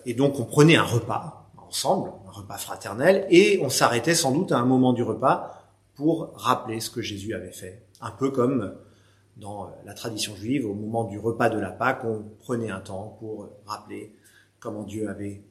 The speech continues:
délivré, euh, Israël de l'Égypte. Alors aujourd'hui, on a gardé le symbole et le geste, euh, mais généralement, ça n-, ça se passe pendant le culte lui-même, plutôt que pendant un repas pris à table.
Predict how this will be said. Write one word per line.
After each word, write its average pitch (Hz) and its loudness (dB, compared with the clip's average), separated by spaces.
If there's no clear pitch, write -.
délivré, 104 -12
euh, 95 -16
Israël 135 4
de 135 8
l'Égypte. 131 0
Alors 139 10
aujourd'hui, 185 8
on 131 4
a 127 6
gardé 147 8
le 123 8
symbole 147 8
et 131 0
le 123 6
geste, - 2
euh, 98 -10
mais 131 6
généralement, 147 8
ça 151 8
n-, 131 4
ça - -2
se - 0
passe 143 -2
pendant 151 6
le 131 6
culte 127 -2
lui-même, 110 -4
plutôt 127 -6
que 123 -6
pendant 101 -6
un 104 -10
repas 104 -8
pris 107 -16
à 104 -16
table. 90 -18